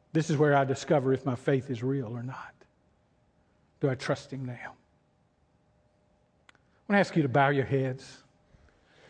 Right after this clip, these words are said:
close your eyes for a moment, and I want you to think about change in your life.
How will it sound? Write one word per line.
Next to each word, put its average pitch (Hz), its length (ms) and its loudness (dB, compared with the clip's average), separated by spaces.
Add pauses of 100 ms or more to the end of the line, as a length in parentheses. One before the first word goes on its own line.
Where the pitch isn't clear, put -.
(300)
close 202 260 4
your 170 120 6
eyes 156 280 6
for - 160 -2
a 139 40 2
moment, 139 360 0 (1160)
and 175 100 4
I 220 40 6
want 247 200 2
you 240 60 4
to 196 80 4
think 196 300 2
about 160 280 4
change 123 720 -2 (500)
in 127 120 0
your 127 140 0
life. 123 440 -6